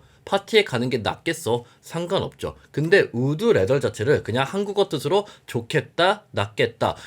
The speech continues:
이렇게 외워버리면 또 안 나오는 거예요. would rather은 어떤 걸 제안받았을 때 내가 좀 더 마음이 가는 거를 답할 때 쓴다. 이렇게 보시면 되겠죠.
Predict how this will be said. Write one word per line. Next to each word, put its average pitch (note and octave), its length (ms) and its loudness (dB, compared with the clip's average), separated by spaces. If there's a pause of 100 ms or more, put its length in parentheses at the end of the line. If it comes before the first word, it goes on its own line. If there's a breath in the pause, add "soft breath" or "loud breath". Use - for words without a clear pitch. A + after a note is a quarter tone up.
(100)
이렇게 A#3 480 4
외워버리면 D3 540 4
또 C#3 80 0
안 F2+ 200 -4
나오는 B2+ 300 -2
거예요. C2 320 -8 (100)
would D3 280 2
rather은 F#2 560 0 (160)
어떤 A2+ 340 -2
걸 A2 120 0
제안받았을 G#2+ 680 -2
때 F3 320 2
내가 G2+ 240 -4
좀 B2 140 -8
더 A2+ 100 0
마음이 B2 380 0
가는 F3+ 260 0
거를 F3+ 360 0
답할 C#3 440 -2
때 F3+ 120 0
쓴다. G3 480 -2 (300 soft breath)
이렇게 E3 300 0
보시면 A2 260 -4
되겠죠. D#2 400 -6